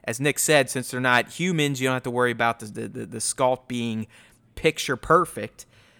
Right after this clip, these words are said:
These little alien things are just perfectly suited for high-end figure action. So, I mean, it, ultimately, it's, it's the Hot Toys, it's the Black Series of Figuarts. This is all what led to my death of my Funko Pop love.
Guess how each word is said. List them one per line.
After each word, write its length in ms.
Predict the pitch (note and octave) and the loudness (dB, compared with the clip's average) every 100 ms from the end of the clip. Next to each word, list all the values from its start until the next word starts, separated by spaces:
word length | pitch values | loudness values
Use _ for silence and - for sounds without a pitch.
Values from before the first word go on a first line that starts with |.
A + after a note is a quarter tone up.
| _ _ _ _ | _ _ _ _
These 320 | C3 E3+ D#3 C#3+ | -6 -6 -6 -2
little 420 | F3 E3+ C#3+ C3+ | 2 4 2 2
alien 440 | C#3+ F3 F#3 C#3+ B2+ | 2 2 2 0 0
things 480 | C3 B2+ C3 A#2+ | 0 0 -2 -4
are 160 | B2 C3 | -4 -4
just 380 | B2+ C3+ - - _ _ | -4 -6 -6 -16 _ _
perfectly 480 | - F#3+ - - D3+ | 0 0 0 -4 -4
suited 640 | - - D#3 D3 B2 A2 - | -2 0 0 2 0 -2 -8
for 300 | - B2+ A#2+ | -10 -4 -4
high-end 840 | - B2+ C3 B2 A2+ A2+ A2 G#2+ - | 0 0 2 0 -2 -4 -4 -6 -12
figure 540 | - A#2 A2+ A2+ G#2 | -10 -8 -6 -6 -4
action. 600 | A2 G#2+ G#2+ - F2+ F2+ | -4 -6 -8 -10 -12 -14
So, 420 | - A2 A2 G#2+ - - - - - | -12 -12 -10 -12 -16 -20 -20 -20 -6
I 60 | F3+ | -2
mean, 160 | G3+ | 0
it, 200 | E3 F3+ - | -2 -2 4
ultimately, 600 | G#3+ A3 F#3+ D3+ D#3+ C#3 | 4 4 0 0 0 0
it's, 260 | D3+ D#3 - | -2 -4 -6
it's 220 | - - | -8 -2
the 80 | D3 | -2
Hot 300 | C3+ C#3+ - | 2 2 0
Toys, 400 | - C#3 C3 B2+ | -4 -2 -2 -2
it's 160 | C3+ - | -4 -6
the 80 | C3 | 0
Black 280 | C3 B2+ | 2 2
Series 360 | - C3 B2 A#2 | -2 -2 -2 -4
of 60 | - | -4
Figuarts. 460 | C3+ A#2+ A2+ A#2 | -2 2 2 0
This 200 | D#3 F3+ | -2 -4
is 80 | D#3+ | 4
all 180 | D3+ C3+ | 6 6
what 140 | B2 | 4
led 400 | A#2+ B2 B2 A2+ | 0 0 2 0
to 100 | - | -4
my 200 | A#2 A2+ | -2 -2
death 420 | A2 - A#2 - - | -2 2 2 0 -6
of 100 | A2+ | -6
my 160 | A2+ G#2 | -4 -4
Funko 440 | - A2+ - A2+ | -2 -4 -4 -8
Pop 320 | - G#2 F#2+ A2+ | -4 -4 -4 -12
love. 440 | G#2 G2 - | -10 -10 -12